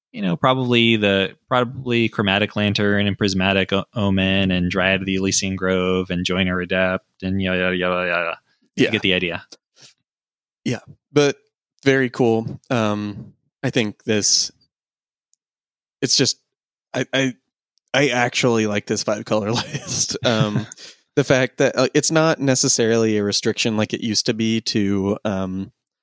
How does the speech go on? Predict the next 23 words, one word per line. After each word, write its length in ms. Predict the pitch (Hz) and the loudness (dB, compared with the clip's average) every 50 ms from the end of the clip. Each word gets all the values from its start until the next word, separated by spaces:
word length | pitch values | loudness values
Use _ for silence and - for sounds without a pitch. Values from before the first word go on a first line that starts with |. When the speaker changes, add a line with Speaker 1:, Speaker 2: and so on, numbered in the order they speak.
| _ _ _ _ _ _ _ | _ _ _ _ _ _ _
Speaker 2:
shove 280 | - - - 117 104 95 | -6 0 2 2 2 2
a 40 | 104 98 | 0 0
bunch 200 | 107 104 101 - | 0 0 2 2
of 80 | 110 | 2
legendaries 520 | 104 101 98 104 107 107 104 107 107 101 113 | 2 2 0 0 0 0 2 2 0 0 -2
into 120 | 110 110 | 0 0
your 120 | 110 110 | 0 2
deck, 240 | 110 120 117 117 113 - _ | 2 2 2 2 0 0 _
but, 120 | 117 - - | -2 -2 0
like, 320 | 113 110 104 98 - - | 0 0 0 -2 -4 -2
that 120 | _ 127 113 | _ -2 0
we 140 | - 120 120 | 2 2 2
have 100 | 117 - | 2 2
so 120 | - 135 | 2 2
many, 180 | 127 120 117 113 | 2 2 2 2
like, 220 | 107 104 101 - | 2 0 -2 -4
fun 260 | - - 123 110 107 | -4 -2 -2 0 0
and 140 | 107 104 113 | -2 -2 -2
interesting 460 | - 110 - - 123 - - 151 160 | -4 -4 -2 -4 -2 -2 0 0 0
ones 380 | 175 185 190 190 190 190 185 180 | 2 2 0 0 0 -2 -2 0
nowadays 580 | 196 190 190 190 185 196 190 190 196 185 170 | 0 2 2 2 2 2 2 2 0 0 -2
that, 200 | - - 117 - | -4 -4 -4 -2
like, 380 | 120 110 98 104 92 - - - | -2 -2 -2 -2 -4 -10 -16 -20